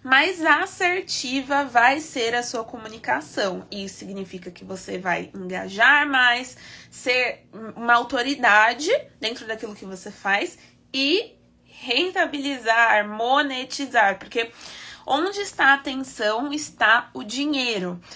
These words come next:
Então, se você fala de um jeito específico, ó, eu tenho cabelo cacheado, tô falando de cabelo cacheado pra quem tem cabelo cacheado específico. Eu não tô falando só cabelo, porque cabelo é muito diferente um do outro.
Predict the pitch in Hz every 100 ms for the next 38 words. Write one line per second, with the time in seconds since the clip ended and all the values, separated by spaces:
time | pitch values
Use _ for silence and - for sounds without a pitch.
0 | - 240 285 277 302 339 339 494 - 427
1 | - 339 262 214 202 190 - 202 240 262
2 | 247 214 208 233 269 - 254 - - 294
3 | 302 - - 196 190 175 - - - -
4 | 196 208 262 269 302 285 285 320 311 -
5 | 381 254 190 208 196 208 220 214 - 208
6 | 220 226 233 226 - 214 220 - 262 262
7 | 247 - 214 240 294 339 247 247 269 -
8 | 214 - 247 285 185 180 - - - -
9 | - 285 - 539 302 - - - - -
10 | 240 247 294 508 381 277 262 - 269 208
11 | - - - 247 208 214 185 180 175 -
12 | _ - - 277 269 320 277 262 302 440
13 | 415 403 302 294 285 262 269 370 - 320
14 | 247 226 214 185 170 - 175